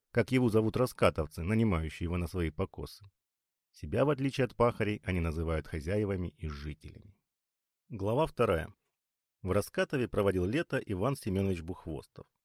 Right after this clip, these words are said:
сотрудник одной местной и корреспондент нескольких столичных газет.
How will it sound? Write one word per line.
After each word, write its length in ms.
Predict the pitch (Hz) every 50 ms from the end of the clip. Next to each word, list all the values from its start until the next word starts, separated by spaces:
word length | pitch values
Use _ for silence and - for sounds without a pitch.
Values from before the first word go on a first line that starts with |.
| _ _ _
сотрудник 560 | _ - 117 113 - - 104 98 95 87 -
одной 240 | 98 90 110 123 139
местной 380 | 160 185 185 151 - 120 90 90
и 200 | - - - 143
корреспондент 600 | - 123 113 - - 110 110 123 165 156 143 -
нескольких 440 | 117 113 - - 107 92 - 101
столичных 520 | - - - 90 95 95 - - 90 87 85
газет. 360 | 80 90 87 78 76 73 -